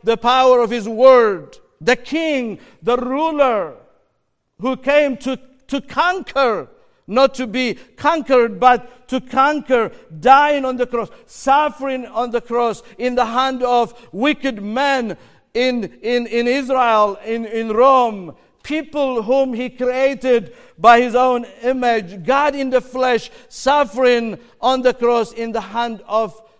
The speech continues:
the wicked man. Think about that. Think about that. And I want us to ask this question,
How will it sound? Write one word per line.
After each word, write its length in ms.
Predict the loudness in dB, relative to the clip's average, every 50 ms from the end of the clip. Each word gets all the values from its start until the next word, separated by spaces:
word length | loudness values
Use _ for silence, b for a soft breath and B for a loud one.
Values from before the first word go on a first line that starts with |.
| b -10
the 160 | -6 -4 -4
wicked 460 | -2 -2 -4 -4 -2 -4 -4 -4 -4
man. 720 | -6 -4 -2 -2 0 -2 -2 -4 -8 -10 -10 -12 -14 -18 _ _ _
Think 260 | -8 -8 -8 -6 -4 -6
about 420 | -4 -2 -2 -2 0 -2 -2 -4
that. 500 | -4 -6 -6 -6 -8 -12 -16 _ _ _ _ _ _ _ _ _ _ _ _ _ _ _ _ _ _ _ _ _ _ _ _ _ _ _ _ _ _ _ _ _ _ _ _ _ _ _ _ _
Think 180 | -14 -10 -8 -8
about 400 | -6 -4 -2 -2 -2 -2 -4 -4
that. 480 | -4 -4 -4 -4 -6 -8 -12 _ _ _ -20 _ _ _ _ _ _ _ _ _ _ _ _ _ _ _ _ _ _ _ _ _ _ _ _ _ _ _ _ _ _ _ _ _ _ _ _ _ _ _
And 100 | -12 -6
I 80 | -4 -2
want 380 | -2 0 0 -2 -2 -2 -2 0
us 320 | 2 2 2 0 -2 -6
to 180 | -10 -6 -2 2
ask 340 | 2 4 2 2 0 -6 -12
this 260 | -12 -12 -12 -12 -12
question, 720 | -10 -8 -6 -6 -8 -10 -12 -14 -12 -12 -12 -12 -14 -18